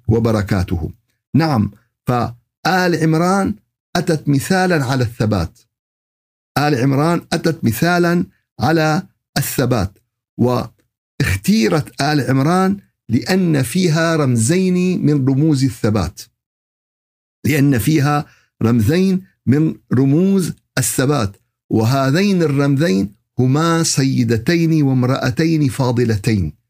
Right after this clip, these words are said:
امرأتين فاضلتين أصبحتا رمزًا لنساء العالمين. أما المرأة الأولى فهي امرأة عمران، المرأة الأولى هي امرأة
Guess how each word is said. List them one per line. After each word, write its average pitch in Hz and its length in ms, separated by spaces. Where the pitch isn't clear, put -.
امرأتين 131 680
فاضلتين 139 920
أصبحتا 170 800
رمزًا 156 420
لنساء 123 580
العالمين. 95 640
أما 175 240
المرأة 156 460
الأولى 156 560
فهي 135 320
امرأة 120 360
عمران، 95 440
المرأة 127 480
الأولى 151 340
هي 147 240
امرأة 143 640